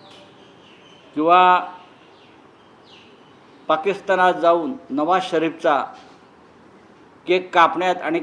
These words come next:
खाण्यामध्ये आम्हाला इंटरेस्ट कधीच नव्हता. या देशातल्या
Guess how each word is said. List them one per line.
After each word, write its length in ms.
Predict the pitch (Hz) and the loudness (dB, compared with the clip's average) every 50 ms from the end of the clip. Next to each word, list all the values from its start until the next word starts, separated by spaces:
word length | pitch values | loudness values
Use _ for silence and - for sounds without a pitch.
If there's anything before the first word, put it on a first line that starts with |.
| - - | -8 -6
खाण्यामध्ये 400 | 143 143 151 151 147 147 139 147 | -4 -2 0 0 0 0 0 0
आम्हाला 260 | 135 131 131 135 139 | 0 0 0 -2 -4
इंटरेस्ट 320 | 135 123 110 135 135 - - | -4 -6 -8 -10 -12 -12 -14
कधीच 240 | 123 101 110 104 - | -14 -14 -16 -18 -18
नव्हता. 300 | 98 92 - - - - - - - - - - - - - _ _ - - - - - - - _ - - - _ _ - _ _ _ - - - _ - - - - - - - - - - - _ _ _ - - - - _ _ _ _ _ _ _ - _ _ _ _ 131 | -18 -20 -20 -20 -20 -20 -20 -20 -20 -20 -20 -20 -20 -20 -20 _ _ -20 -20 -20 -20 -20 -20 -20 _ -20 -20 -20 _ _ -20 _ _ _ -20 -20 -20 _ -20 -20 -20 -20 -20 -20 -20 -20 -20 -20 -20 _ _ _ -20 -20 -20 -20 _ _ _ _ _ _ _ -20 _ _ _ _ -4
या 120 | 151 165 | -2 -2
देशातल्या 720 | 156 160 170 160 - 180 180 180 180 190 190 196 202 214 | 0 -2 -2 -2 -2 -4 -4 -4 -2 0 2 2 2 0